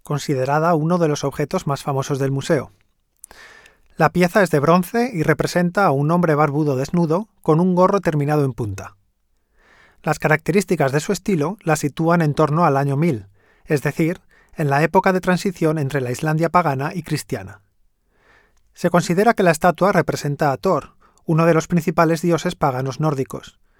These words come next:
pero también podría representar al Cristo Rey en un trono. La figura sostiene con ambas manos un objeto que podría ser el martillo de Thor, aunque a su vez guarda una gran similitud con una cruz cristiana.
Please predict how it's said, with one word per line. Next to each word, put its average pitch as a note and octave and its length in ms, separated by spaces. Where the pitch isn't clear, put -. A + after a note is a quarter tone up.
pero E3 180
también F3+ 300
podría G#3 320
representar F#3+ 680
al D#3 160
Cristo F3 340
Rey C#3+ 300
en D3 80
un D3 120
trono. G2 360
La D#3 100
figura F3+ 360
sostiene F#3 420
con D3+ 140
ambas D#3 300
manos D#3 440
un D3+ 120
objeto D#3 460
que D3+ 140
podría C#3 320
ser D#3 160
el C#3+ 100
martillo D#3 380
de E3+ 120
Thor, B2+ 320
aunque E3+ 280
a G3 40
su A3 140
vez D#3+ 220
guarda E3 300
una C#3+ 160
gran E3 180
similitud G3 560
con D#3 160
una C#3+ 180
cruz F3 220
cristiana. G#2+ 580